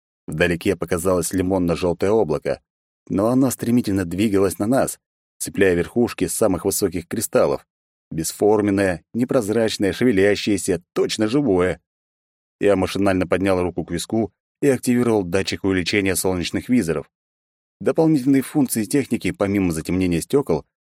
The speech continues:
оказались как нельзя кстати. «С учетом размеров и формы, я думаю, что это яйца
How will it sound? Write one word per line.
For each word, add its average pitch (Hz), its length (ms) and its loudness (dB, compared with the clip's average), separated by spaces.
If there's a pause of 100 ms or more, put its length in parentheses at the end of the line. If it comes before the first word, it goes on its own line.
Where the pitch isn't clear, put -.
(120)
оказались 127 440 0
как - 180 -6
нельзя 95 300 0
кстати. 85 560 -6 (1040)
«С - 100 -4
учетом 170 300 2
размеров 156 520 2
и - 80 -10
формы, 175 400 0
я 123 100 2
думаю, 160 280 2
что - 160 -2
это 135 120 0
яйца 160 480 0